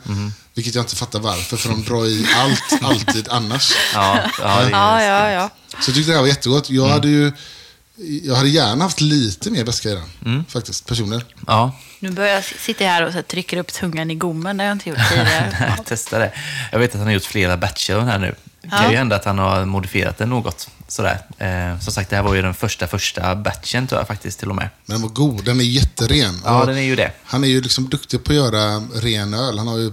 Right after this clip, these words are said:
Speaker 2: så här, ja, kemistbakgrund
Speaker 1: Exakt.
Speaker 2: och
Speaker 1: Ja.
Speaker 3: Mm.
Speaker 1: Eh, vi brukar sätta betyg, så vi sätter betyg idag.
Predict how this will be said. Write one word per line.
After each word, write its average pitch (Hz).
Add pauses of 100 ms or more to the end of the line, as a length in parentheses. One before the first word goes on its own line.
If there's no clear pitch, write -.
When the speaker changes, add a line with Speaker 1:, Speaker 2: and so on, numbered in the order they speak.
(120)
Speaker 2:
så -
här, 104 (560)
ja, 107
kemistbakgrund 104
Speaker 1:
Exakt. 107
Speaker 2:
och 101 (180)
Speaker 1:
Ja. 120 (220)
Speaker 3:
Mm. 202
Speaker 1:
Eh, 98 (560)
vi 117
brukar 120
sätta 127
betyg, 127
så 127
vi 113
sätter 113
betyg 143
idag. 156